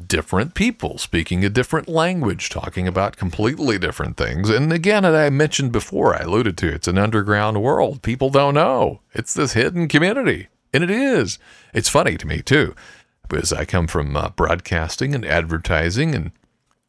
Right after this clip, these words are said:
aviation's terrible at promoting itself. General aviation is terrible at promoting itself to the outside world of people. People on the outside, they got no idea. They got no idea. One of the funniest things that happened, uh, well, the company I work for, uh,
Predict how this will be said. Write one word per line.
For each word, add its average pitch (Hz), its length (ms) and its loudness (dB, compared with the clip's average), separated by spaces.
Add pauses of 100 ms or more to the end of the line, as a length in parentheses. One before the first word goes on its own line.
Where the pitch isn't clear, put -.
aviation's 135 580 4
terrible 135 680 0
at - 100 -12
promoting 87 440 0
itself. - 400 -6
General 143 420 4
aviation - 460 -6
is - 100 -4
terrible 190 540 2
at - 80 -18
promoting 76 420 -6
itself - 560 -2
to 98 140 0
the 85 260 -2 (140)
outside 92 420 2
world 87 300 2
of 76 100 -12
people. 73 380 -8 (200)
People 139 240 2
on 127 80 4
the 107 120 4
outside, 127 400 4
they 104 100 0
got 92 220 2
no 82 100 2
idea. - 380 -4 (440)
They 101 120 4
got 85 160 4
no 76 60 -2
idea. - 160 -6
One 143 120 8
of 160 100 4
the 120 60 2
funniest 156 340 2
things 110 180 0
that 98 80 2
happened, 92 360 0
uh, 80 180 0
well, 107 320 -4
the 95 140 0
company 107 320 2
I 80 80 2
work 98 160 -2
for, 82 300 0 (100)
uh, - 200 -6